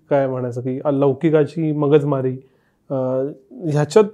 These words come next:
रोज कॉन्फ्लिक्ट तयार नाही व्हायचा मनात लिहिताना की एक, एका बाजूला एक वेगळी आस आहे आणि दुसऱ्या बाजूला रोजचं जगणंही जगायचं आहे? हा कॉन्फ्लिक्ट नव्हता?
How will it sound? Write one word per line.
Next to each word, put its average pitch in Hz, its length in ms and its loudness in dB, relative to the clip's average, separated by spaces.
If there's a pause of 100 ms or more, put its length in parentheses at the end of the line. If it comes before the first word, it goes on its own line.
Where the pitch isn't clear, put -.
(240)
रोज 190 320 4
कॉन्फ्लिक्ट 202 500 2
तयार 208 140 6
नाही 214 160 0
व्हायचा 202 300 -2
मनात 165 400 2
लिहिताना 151 540 -2
की 151 240 -2
एक, 151 180 -4
एका 151 240 0
बाजूला 156 320 4
एक 151 80 0
वेगळी 147 280 0
आस 135 300 -4
आहे 139 80 0
आणि 135 140 -2
दुसऱ्या 139 260 -2
बाजूला 135 380 0 (480)
रोजचं 139 340 0
जगणंही 139 380 2
जगायचं 123 400 -6
आहे? 127 100 -10 (480)
हा 160 80 4
कॉन्फ्लिक्ट 175 420 0
नव्हता? 175 240 -6